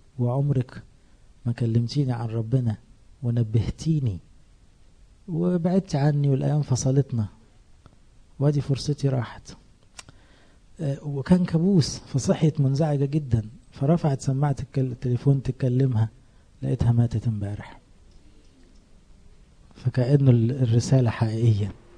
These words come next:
شوفوا إحساسها يبقى صعب إزاي. في ناس حواليك لو ملحقتش ت-، تفتقدهم، تسأل عنهم.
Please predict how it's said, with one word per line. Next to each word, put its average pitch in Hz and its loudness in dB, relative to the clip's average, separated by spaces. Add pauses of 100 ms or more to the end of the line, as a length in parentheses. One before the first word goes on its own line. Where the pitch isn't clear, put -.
(1600)
شوفوا 131 -2
إحساسها - 6
يبقى 113 6
صعب 113 4
إزاي. 113 6 (1300)
في - 4
ناس 180 6
حواليك 143 2 (1080)
لو 135 6
ملحقتش 131 0
ت-، 127 4 (380)
تفتقدهم، 123 2 (1400)
تسأل 143 2
عنهم. 127 0